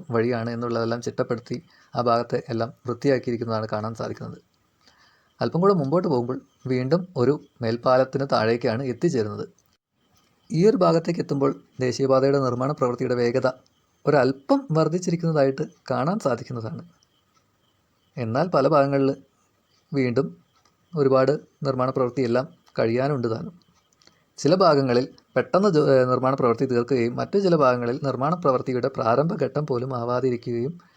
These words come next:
ആയിട്ടുള്ള കാഴ്ചകളാണ് ഏതാനും ദിവസങ്ങൾക്ക് മുൻപ് ഇതിലൂടെ യാത്ര ചെയ്യുമ്പോൾ കാണാൻ സാധിച്ചത്.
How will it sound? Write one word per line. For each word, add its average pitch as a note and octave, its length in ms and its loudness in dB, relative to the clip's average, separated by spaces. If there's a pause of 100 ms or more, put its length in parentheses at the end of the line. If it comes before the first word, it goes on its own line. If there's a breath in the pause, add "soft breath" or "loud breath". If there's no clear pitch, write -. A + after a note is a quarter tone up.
(120)
ആയിട്ടുള്ള C3+ 400 0
കാഴ്ചകളാണ് B2 680 -4 (1120 soft breath)
ഏതാനും D#3+ 460 4
ദിവസങ്ങൾക്ക് D#3+ 480 2
മുൻപ് C#3+ 260 0
ഇതിലൂടെ C3+ 340 2
യാത്ര C3+ 240 2
ചെയ്യുമ്പോൾ A#2+ 360 -2
കാണാൻ A#2+ 200 -2
സാധിച്ചത്. A2+ 340 -6